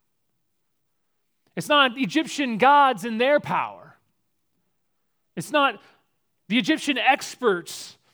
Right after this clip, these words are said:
in all of their knowledge and all of their magic and all of, all of whatever that is that are going to give the answer and explain it. Only God can do that. Christian,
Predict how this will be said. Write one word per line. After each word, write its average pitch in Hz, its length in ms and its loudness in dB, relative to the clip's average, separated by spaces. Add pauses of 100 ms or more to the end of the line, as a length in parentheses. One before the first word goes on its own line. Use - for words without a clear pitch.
(160)
in 196 100 0
all 285 300 8
of 226 100 2
their 214 160 0
knowledge 233 560 4
and 196 80 -4
all 240 220 2
of 190 100 -6
their 202 120 -4
magic 202 360 -2
and 196 80 -6
all 233 240 2
of, 202 80 -2
all 226 380 0
of 185 100 -6
whatever 202 320 -4
that 185 320 -2 (240)
is 165 640 0 (140)
that 180 120 0
are 180 60 0
going 202 280 -2
to 190 100 -12
give 202 580 -4
the 196 240 -4
answer 180 400 -6
and 160 180 -8
explain 196 600 -6
it. 139 240 -8 (300)
Only 220 800 -4 (260)
God 160 680 -4 (240)
can 160 280 -10
do 196 320 -8
that. 120 360 -12
Christian, 143 640 -12